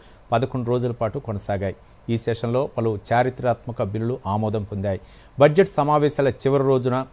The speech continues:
కీలక బిల్లులకు సభ ఆమోదం లభించింది. ఆ వివరాలు చూద్దాం. శాసనసభ బడ్జెట్ సమావేశాలు గురువారంతో ముగిశాయి. చివరి రోజు ద్రవ్య వినిమయ బిల్లుకు ఆమోదం తెలిపిన తర్వాత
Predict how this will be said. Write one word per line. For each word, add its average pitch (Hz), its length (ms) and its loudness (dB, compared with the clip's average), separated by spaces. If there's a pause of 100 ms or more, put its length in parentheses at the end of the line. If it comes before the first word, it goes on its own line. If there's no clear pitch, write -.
(160)
కీలక 143 300 4
బిల్లులకు 120 380 -2
సభ 120 260 0
ఆమోదం 113 480 -2
లభించింది. 107 640 -6
ఆ 104 40 0
వివరాలు 104 340 -4
చూద్దాం. - 340 -14 (2250)
శాసనసభ 151 540 -6
బడ్జెట్ 123 380 -8
సమావేశాలు 123 800 -2 (100)
గురువారంతో 120 540 -2
ముగిశాయి. 110 480 -4 (420)
చివరి 135 300 -2
రోజు 123 380 -2
ద్రవ్య 127 480 -4
వినిమయ 135 400 -2
బిల్లుకు 120 540 -4
ఆమోదం 123 380 -2
తెలిపిన 120 340 -6
తర్వాత 117 540 0